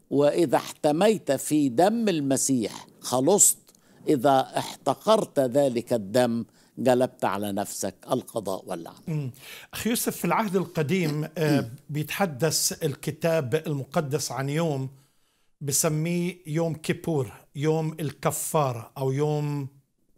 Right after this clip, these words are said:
Speaker 2: الغفران أو التغطية، إذا بنحاول نترجم ال-، الكلمة العبرية. في هذا اليوم،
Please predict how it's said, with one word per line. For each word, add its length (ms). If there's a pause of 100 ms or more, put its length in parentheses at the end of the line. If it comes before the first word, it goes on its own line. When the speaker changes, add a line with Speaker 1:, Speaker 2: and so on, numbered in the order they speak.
(360)
Speaker 2:
الغفران 560
أو 140
التغطية، 680 (440)
إذا 540 (420)
بنحاول 500
نترجم 540
ال-، 300
الكلمة 440
العبرية. 640 (840)
في 180
هذا 260
اليوم، 560